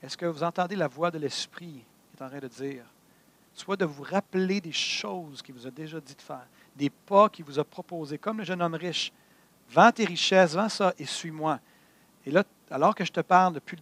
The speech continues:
depuis quelques, quelques minutes déjà, tu sens, il y a des choses qui reviennent à ton esprit. « Le Seigneur m'avait demandé telle chose. Je sais que le Seigneur m'a demandé telle chose. » Mais ça faisait partie des choses, des, des, des, des actions concrètes vers l'inconfort. Et tu ne les as pas encore faites.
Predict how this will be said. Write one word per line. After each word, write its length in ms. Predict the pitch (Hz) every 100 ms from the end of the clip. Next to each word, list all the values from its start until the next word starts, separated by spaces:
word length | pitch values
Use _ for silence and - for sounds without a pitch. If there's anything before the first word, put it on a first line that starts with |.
| 151
depuis 220 | 135 -
quelques, 420 | 202 202 170 156 - _ - _ _ _
quelques 220 | - 180 190
minutes 300 | 185 190 175
déjà, 280 | 165 151 175
tu 120 | -
sens, 420 | - - 220 226
il 60 | 170
y 40 |
a 40 |
des 100 | 151
choses 340 | 156 - 240 -
qui 140 | 190
reviennent 180 | 175 190
à 60 | 170
ton 100 | 156
esprit. « 320 | 139 - 180
Le 80 | 139
Seigneur 280 | 165 165
m'avait 180 | 165 156
demandé 260 | 151 147 160
telle 240 | - 170
chose. 420 | - 131 - - _ _ _
Je 120 | - 147
sais 180 | -
que 60 | 180
le 40 |
Seigneur 220 | 151 165 165
m'a 80 |
demandé 260 | 156 156 160
telle 200 | 185 170
chose. » 500 | - 165 139 - - _ _ - _ _
Mais 80 | 135
ça 140 | -
faisait 200 | 139 147
partie 280 | 147 151 -
des 140 | 180 160
choses, 540 | - 196 196 185 190
des, 160 | 147 160
des, 160 | 143 143
des, 160 | 143 - -
des 160 | 131 160
actions 300 | - 202 190
concrètes 480 | 170 143 - 170 - 131
vers 160 | 135
l'inconfort. 720 | 127 139 131 123 107 156 135 - _ _ _ _ _
Et 60 | 143
tu 120 | -
ne 80 | 151
les 180 | 143 135
as 60 | 139
pas 160 | -
encore 260 | 160 143 120
faites. 400 | - 143 _